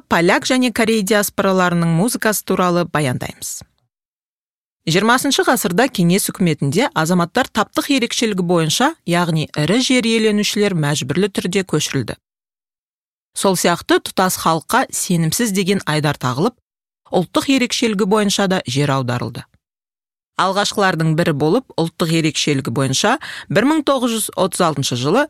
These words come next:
поляктар, ал бір мың тоғыз жүз отыз жетінші жылы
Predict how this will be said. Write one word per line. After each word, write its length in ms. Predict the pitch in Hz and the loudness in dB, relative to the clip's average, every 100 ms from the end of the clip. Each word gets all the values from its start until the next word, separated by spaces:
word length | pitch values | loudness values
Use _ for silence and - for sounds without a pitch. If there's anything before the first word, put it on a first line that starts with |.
| - | -2
поляктар, 520 | 156 135 - 147 196 _ _ _ - | -2 -2 -2 -2 -2 _ _ _ 0
ал 300 | 180 180 - | 2 2 0
бір 300 | 156 151 196 180 | -2 2 2 2
мың 120 | 170 | 2
тоғыз 240 | 165 151 139 | 0 0 -4
жүз 100 | - 160 | -4 -4
отыз 240 | 147 135 | -2 -2
жетінші 380 | 139 139 - 170 | -2 -2 -2 0
жылы 240 | 302 311 | 2 2